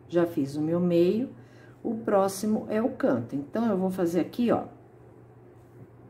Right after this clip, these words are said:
um, dois e três pontos altos puxadinhos juntos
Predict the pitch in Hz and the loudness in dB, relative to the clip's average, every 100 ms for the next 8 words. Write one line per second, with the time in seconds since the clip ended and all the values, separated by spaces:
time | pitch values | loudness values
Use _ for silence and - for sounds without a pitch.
0 | - - - - - 175 165 170 185 208 | -20 -20 -20 -12 -4 -2 0 2 2 2
1 | 220 277 - - - - - - - - | 2 0 -4 -16 -20 -20 -20 -20 -20 -20
2 | - - - - - - 143 147 147 135 | -20 -20 -20 -20 -20 -20 -10 -4 -2 -2
3 | 131 131 135 151 196 240 - - - - | -4 -4 -2 2 2 0 -4 -14 -18 -20
4 | - - - - 233 302 - - - - | -20 -20 -18 -6 0 2 0 -6 -20 -20
5 | - - - 202 196 190 196 - - - | -20 -20 -4 2 4 4 0 -6 -14 -16
6 | - - - - - - - 202 190 202 | -20 -20 -20 -20 -20 -10 -2 -2 -2 -4
7 | 202 196 175 180 180 185 - - 185 214 | -4 0 2 2 0 -8 -10 -10 -8 -4
8 | 185 196 208 220 233 - - - - | -4 -2 -2 -2 -4 -10 -14 -18 -18